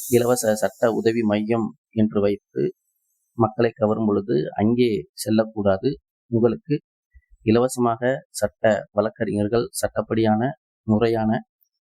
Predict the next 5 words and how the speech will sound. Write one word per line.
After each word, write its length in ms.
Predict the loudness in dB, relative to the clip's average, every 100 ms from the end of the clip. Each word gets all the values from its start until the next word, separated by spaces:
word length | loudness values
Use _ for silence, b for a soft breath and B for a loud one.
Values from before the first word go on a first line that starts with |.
| 0
நீதிமன்றத்தில் 760 | 2 2 -2 -4 -4 -2 -4
பிராக்டிசிங் 640 | 0 -2 -2 -4 -2 -2 -2
செய்யும் 420 | -2 0 2 0 0
வழக்கறிஞர்கள் 680 | -4 -4 -2 0 0 -2 -2
வேண்டுமென்றால் 640 | 0 0 0 -2 -2 -4